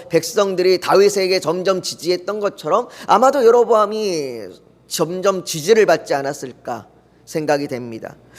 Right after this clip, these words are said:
또 그렇게 생각하는 또 다른 이유는, 나중에 북이스라엘을 세우기 전에 여로보암이 많은 백성들로부터 지지를 받기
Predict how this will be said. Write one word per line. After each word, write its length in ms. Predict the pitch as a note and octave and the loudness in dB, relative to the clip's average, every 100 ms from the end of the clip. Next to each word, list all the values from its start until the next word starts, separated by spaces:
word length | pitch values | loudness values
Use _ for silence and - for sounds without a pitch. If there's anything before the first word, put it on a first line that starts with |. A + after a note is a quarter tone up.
| - - - | -20 -18 -6
또 80 | G3+ | 4
그렇게 220 | A#3+ B3 | 4 4
생각하는 520 | D4 D4+ C#4+ C#4 C4 | 2 2 4 2 0
또 120 | D4+ | 0
다른 240 | D4+ D#4 B3 | 2 2 0
이유는, 420 | B3 B3 C4 G#3 | -2 2 2 2
나중에 500 | - F3 B3+ C#4+ B3 D#3+ B2+ - _ | -2 -2 -2 0 0 -2 -8 -16 _
북이스라엘을 680 | - A3+ G3+ G#3 B3 A3+ A3+ | -2 -2 -2 0 2 4 2
세우기 380 | G#3+ B3+ A#3+ A#3 | 4 2 2 0
전에 460 | F#3 F3+ G#3 G3+ D#3+ | 2 2 0 0 2
여로보암이 720 | D#3+ G#3+ A3 A3 G3+ A3 A#3+ - - | 6 6 6 4 4 -2 -6 -10 -4
많은 360 | E3 G3+ A3+ | 0 2 0
백성들로부터 720 | - D3+ B3 A#3+ A3 G#3 E3 | -2 0 2 2 0 0 -4
지지를 440 | F#3+ - D3+ A#3 A3 | -8 -8 -6 0 2
받기 540 | F3 - D3+ C#3 A2+ | 2 -2 -6 -6 -6